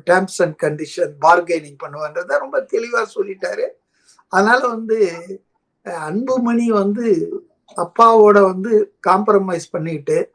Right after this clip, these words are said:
செயல் தலைவர் அவர் சொல்லியிருக்கார் இல்லையா, அதை ஏத்துக்கிட்டு அவர் செயல்பட வேண்டியதுதான். பதவிகள் முக்கியம் இல்ல, இந்த கட்சி தான் முக்கியம். சாதாரண மெம்பரா இருந்தா கூட நான் செயல்படுவேன் அப்படின்னு சொல்ல வேண்டிய ஆளு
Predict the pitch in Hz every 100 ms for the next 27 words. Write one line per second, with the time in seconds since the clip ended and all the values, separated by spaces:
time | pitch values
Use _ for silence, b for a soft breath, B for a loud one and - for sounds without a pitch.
0 | - _ _ _ _ - 196 233 226 202
1 | 196 185 175 - 165 165 160 185 196 185
2 | 175 160 143 160 - - _ _ _ 208
3 | 202 185 214 233 220 160 - 170 - _
4 | _ _ _ _ - 349 - 247 349 392
5 | 302 254 214 202 202 185 185 165 - 160
6 | 214 254 262 254 247 208 196 233 214 175
7 | 165 165 170 _ _ _ _ _ - 170
8 | 160 175 175 - 226 247 214 175 - 196
9 | 175 175 185 214 233 226 196 196 214 220
10 | 220 196 196 180 208 190 175 190 190 202
11 | 196 170 165 160 - _ _ - 180 -
12 | 320 320 285 - 220 247 233 208 196 196
13 | 196 196 147 -